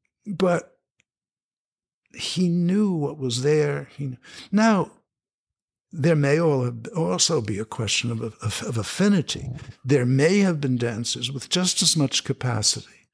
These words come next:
whom he just didn't l-, l-, f-, feel like that, feel like.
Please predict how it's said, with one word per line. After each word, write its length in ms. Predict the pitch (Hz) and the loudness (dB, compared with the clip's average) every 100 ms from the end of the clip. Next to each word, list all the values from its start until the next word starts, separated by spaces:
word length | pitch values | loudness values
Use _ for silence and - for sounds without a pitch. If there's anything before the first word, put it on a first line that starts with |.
| _ - - _ _ _ | _ -20 -20 _ _ _
whom 120 | 156 | -2
he 160 | 110 170 | 0 -2
just 420 | - 190 - - | 2 2 2 2
didn't 320 | 170 170 165 - _ _ _ _ _ _ _ _ - | 2 2 2 -4 _ _ _ _ _ _ _ _ -12
l-, 240 | 131 139 220 240 185 240 160 165 | -10 -10 -12 -14 -14 -12 -8 -8
l-, 120 | - - | -8 -10
f-, 60 | |
feel 720 | - - 175 170 - - 233 | -12 -8 -8 -8 -4 0 0
like 400 | 208 143 104 - - | 0 0 -2 -4 -12
that, 260 | - - | -14 -14
feel 280 | - - 214 | -4 0 2
like. 340 | 151 80 76 | 2 -2 -8